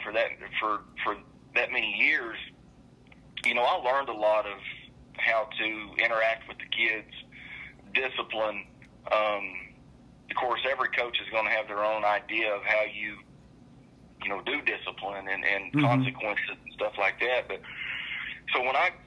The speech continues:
Speaker 1: took over as head coach, when he decided to step down, um,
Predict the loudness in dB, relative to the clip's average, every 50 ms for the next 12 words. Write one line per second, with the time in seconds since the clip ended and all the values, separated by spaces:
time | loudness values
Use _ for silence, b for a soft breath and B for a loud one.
0 | -6 -2 -2 -2 0 0 0 0 0 0 -4 -4 0 0 -2 0 0 0 2 2
1 | 2 0 -4 -6 0 0 0 0 -2 -2 2 2 2 2 0 -8 -14 -4 -2 -2
2 | -2 0 0 0 2 2 0 -2 -6 -10 -16 -20 -20 -20 -20 -20 -20 -20 -20 -20
3 | -20 -20 -20 -20 -20 -20 -20 -12 -2 0 2 2 2 0 -2 -8 -16